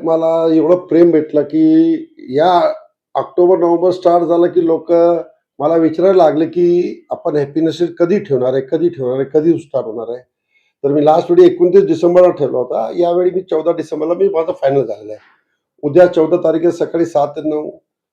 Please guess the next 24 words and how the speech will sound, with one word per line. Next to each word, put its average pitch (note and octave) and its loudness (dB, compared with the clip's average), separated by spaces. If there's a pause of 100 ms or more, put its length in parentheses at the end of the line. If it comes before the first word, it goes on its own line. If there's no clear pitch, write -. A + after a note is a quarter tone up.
(320)
हॅपीनेस D3+ -2
स्टार्ट D3 -2
मी D#3 -2
स्टार्ट D3 0
करणार C#3+ -4
आहे. D3 0
सगळ्यांना D3 -4
माझ्या C#3+ -4
हात C3+ -2
जोडून D3 -4
विनंती C#3+ -8
आहे, C#3 -2
तुम्ही C#3 -8
पण C#3 -4
या. C3+ 0 (600)
हॅपीनेस F3+ 0
स्ट्रीट F3+ -2
म्हणजे F3 2
एक F3+ -2
असं E3+ 2 (180)
मेसेज D3+ 6
आहे, C#3+ 0 (760)
आपली F3 -4
बॉडी F3 4